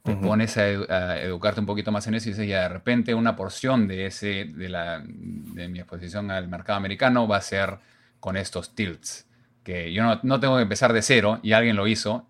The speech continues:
Speaker 1: antes era alfa, ahora es beta, ¿no? Alfa
Speaker 2: Ujú.
Speaker 1: antes era activo, ahora ya es más o menos beta".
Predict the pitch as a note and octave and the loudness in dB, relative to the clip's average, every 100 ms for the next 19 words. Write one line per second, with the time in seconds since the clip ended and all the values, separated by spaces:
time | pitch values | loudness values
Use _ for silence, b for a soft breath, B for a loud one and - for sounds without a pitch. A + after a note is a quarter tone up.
0 | _ C3+ C#3+ C3 - A#2 G#2+ G#2 G2 - | _ 4 4 2 2 6 6 6 4 0
1 | C3+ A3+ _ - F#2 F#2+ F#2 F2+ E2 - | -4 -6 _ -2 0 0 -2 -4 -8 -10
2 | - _ F#2 G2 F2+ F#2 F#2 F#2 F2+ _ | -20 _ -12 -6 -2 -2 -2 -4 -6 _
3 | _ _ _ _ G2+ F#2+ F#2 F2+ G#2 B2+ | _ _ _ _ -8 -6 -2 -2 0 2
4 | G2 G2+ G2+ F#2+ F2+ F#2+ F2+ F#2 F2 E2+ | 4 4 2 0 -2 -6 -6 -6 -6 -8
5 | D#2 C#2+ | -12 -16